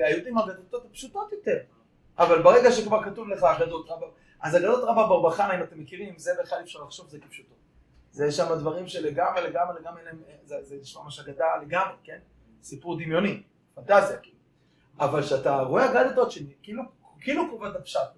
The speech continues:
הופכות את הפשט, כמו שנראה בעזרת השם שבוע הבא, אז מיד אתה יודע שמה, מה, מה, מה קורה פה, ודווקא לא לוותר על ההיגיון, ובזכותו לעלות עמוק לאמונת חכמים. אתם רואים אחרי זה שזה לא רק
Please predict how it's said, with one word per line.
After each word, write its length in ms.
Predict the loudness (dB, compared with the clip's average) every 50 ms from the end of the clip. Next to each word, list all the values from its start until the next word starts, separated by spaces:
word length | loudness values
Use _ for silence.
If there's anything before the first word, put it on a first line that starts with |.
| -20 -20
הופכות 360 | -20 -20 -6 2 4 4 4 4 2
את 40 | -4
הפשט, 280 | -4 -4 -4 -8 -8 -8 -8 -10 _ _ _ _ _ _ -4
כמו 140 | -2 -2 -2
שנראה 300 | -2 -2 -2 -2 0 0
בעזרת 260 | 0 -2 -2 -2 -4
השם 220 | -6 -16 -16 -14
שבוע 300 | -12 -12 -8 -2 2 2
הבא, 360 | 4 6 6 6 6 4 -2 -6 -12 _ _ _ -4
אז 160 | -4 -2 -2
מיד 140 | 2 4 4
אתה 120 | 4 4
יודע 180 | 4 2 2 2
שמה, 180 | 2 0 0 0
מה, 180 | 0 0 2
מה, 120 | 2 2 4
מה 140 | 2 0
קורה 200 | -2 -4 -12 -14 -14 -14
פה, 80 | _ -20 -20 -20
ודווקא 520 | -14 -4 2 2 2 2 2 -6 -4 0 0 0 0 0 -6 -10 _ _ _ _ _ _ -14
לא 340 | -8 -2 4 4 6 6 6
לוותר 220 | 4 2 4 4
על 140 | 4 4 4
ההיגיון, 480 | 2 2 2 2 0 0 -2 -4 -6 -8 -12 _ _ _ _ _ _ _ -12
ובזכותו 520 | -8 -8 -6 -8 -8 -12 -12 -6 -2 2
לעלות 300 | 2 4 6 6 6 6
עמוק 240 | 4 2 2 0 2
לאמונת 380 | 2 0 0 0 0 -2 -2 -2
חכמים. 400 | -6 -18 -16 -14 -14 -12 -10 -12
אתם 160 | -12 -12 -12
רואים 180 | -12 -12 -12 -12
אחרי 240 | -14 -12 -14 -14
זה 60 | -14 -14
שזה 180 | -18 -16 -8
לא 100 | -4 0
רק 280 | 4 4 4 4 2